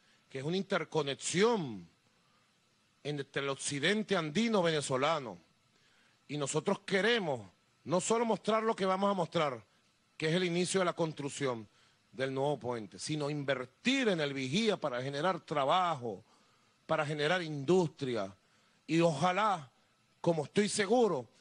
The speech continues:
contemos entonces con un nuevo alcalde que venga con energía nueva, con honestidad,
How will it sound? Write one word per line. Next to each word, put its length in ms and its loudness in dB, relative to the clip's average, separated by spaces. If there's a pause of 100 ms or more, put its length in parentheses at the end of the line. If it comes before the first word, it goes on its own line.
(260)
contemos 800 0
entonces 600 0
con 240 0
un 280 2
nuevo 400 4
alcalde 580 -2
que 180 0
venga 360 0
con 180 0
energía 480 2
nueva, 460 2 (240)
con 200 2
honestidad, 840 0